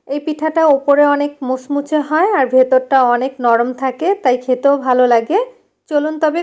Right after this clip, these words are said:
কথা না বাড়িয়ে রেসিপিটি শুরু করা যাক। পিঠা বানানোর জন্য হাফ কাপ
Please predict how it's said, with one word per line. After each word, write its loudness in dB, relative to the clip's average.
কথা 0
না 2
বাড়িয়ে 2
রেসিপিটি -2
শুরু 0
করা 4
যাক। 2
পিঠা -6
বানানোর 0
জন্য 0
হাফ 2
কাপ 0